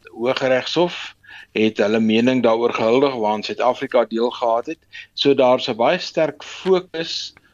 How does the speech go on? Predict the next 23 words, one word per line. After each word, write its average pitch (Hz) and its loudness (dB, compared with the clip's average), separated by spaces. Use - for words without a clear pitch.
op 143 0
gebeure 127 2
en 123 -4
hierdie, 160 0
ehm, 113 0
voorval 143 2
wat 117 -2
nou 123 -2
plaasgevind 127 -2
het 120 -8
gister, 120 -2
en 117 -2
ek 110 -2
sien 156 -2
die 135 2
nuutste 131 -4
syfers - -4
tel 117 2
honderdtwaalf 131 0
mense 104 -8
wat 98 -8
dood 95 -8
is, - -14